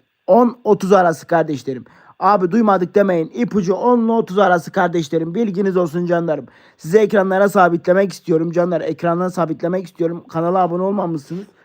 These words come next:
Kanala abone olun ki size ekranlara sabitleyeyim güzel kardeşlerim. Abi yirmi mi demiş? Kardeşim yirmi değil, on dokuz değil abi. Yirmi değil, yirmi üç mi demiş? Canlarım yirmi üç değil maalesef.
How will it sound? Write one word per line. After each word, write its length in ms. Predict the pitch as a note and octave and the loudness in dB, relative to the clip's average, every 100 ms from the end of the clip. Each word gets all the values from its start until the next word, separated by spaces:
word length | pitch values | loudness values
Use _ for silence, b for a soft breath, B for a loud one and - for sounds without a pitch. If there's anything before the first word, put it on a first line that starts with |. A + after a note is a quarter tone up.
| b | b
Kanala 320 | - F3 F#3 | -8 -4 -2
abone 240 | F#3+ F3+ G3+ | -2 -2 -2
olun 220 | A3+ A#3 | -4 -4
ki 80 | F3 | -6
size 160 | F3 | -6
ekranlara 440 | F#3 F3 E3+ E3+ F3 | -4 -4 -4 -4 -4
sabitleyeyim 460 | E3 D3 C#3 D3+ | -2 -4 -4 -8
güzel 220 | C#3+ D3 C#3 | -4 -4 -4
kardeşlerim. 540 | C#3 B2+ B2 A#2 A2+ _ b b b b b b b b b b b b - | -8 -8 -14 -16 -18 _ b b b b b b b b b b b b 0
Abi 300 | F#3+ G#3 G3 | 2 2 2
yirmi 240 | F#3 G3+ | 2 2
mi 80 | G3+ | 0
demiş? 200 | F#3 D#3+ | -2 0
Kardeşim 480 | G3 G3 G3 F#3+ F3+ | 2 4 4 2 0
yirmi 260 | F3+ G3 | 0 0
değil, 120 | G3 F3+ | -2 0
on 160 | G3 | 0
dokuz 300 | F#3 - D#3+ | -2 -4 -4
değil 220 | F#3+ F3+ | 0 2
abi. 220 | F3 F3 - _ F3+ | 2 -2 -4 _ -4
Yirmi 320 | E3 F3 F3 | -2 -2 -2
değil, 260 | D#3+ C#3 E3 E3 | -6 -8 -14 -8
yirmi 200 | E3+ F3 | -6 -4
üç 140 | G3 F3 | -4 -6
mi 100 | D#3+ | -8
demiş? 200 | D3+ C3 | -6 -2
Canlarım 420 | F#3 G3 F3+ E3+ | 0 2 0 0
yirmi 300 | E3 E3+ F3+ | 0 0 -2
üç 220 | G3 D3+ | -6 -6
değil 120 | F3+ E3 | -6 -4
maalesef. 460 | D3+ B2 A#2 G#2 | -4 -8 -12 -18